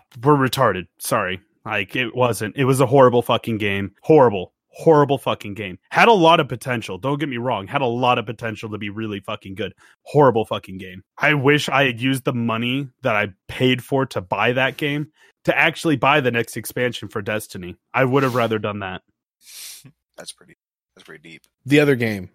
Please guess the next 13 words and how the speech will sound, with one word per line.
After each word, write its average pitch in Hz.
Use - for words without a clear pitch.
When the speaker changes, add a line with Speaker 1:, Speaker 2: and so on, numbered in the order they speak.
Speaker 3:
I 123
really, 113
really 208
regret, 113
re-, 117
uh, 107
getting 104
Speaker 1:
Regret? 127
Speaker 3:
regret 123
Speaker 2:
Wet. 104
Speaker 3:
was, 156
Speaker 1:
Regret. 151
Speaker 3:
uh, -